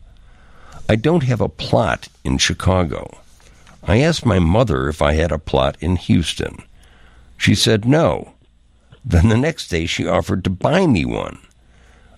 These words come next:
I demurred. I am donating my organs, or I might become the semester companion of a med student who will, odds are, give my body a name.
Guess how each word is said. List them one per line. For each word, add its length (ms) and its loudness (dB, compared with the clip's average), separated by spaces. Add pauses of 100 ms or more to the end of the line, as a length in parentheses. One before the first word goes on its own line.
(140)
I 120 2
demurred. 760 2 (400)
I 80 2
am 220 2 (120)
donating 560 2
my 220 0
organs, 800 -2 (540)
or 360 2
I 60 0
might 300 0
become 480 0
the 100 -4
semester 540 -2
companion 720 0
of 140 -2
a 60 2
med 420 4
student 640 -4 (160)
who 160 2
will, 640 0
odds 400 -4
are, 400 0 (640)
give 260 2
my 220 -2
body 480 -4
a 80 0
name. 680 0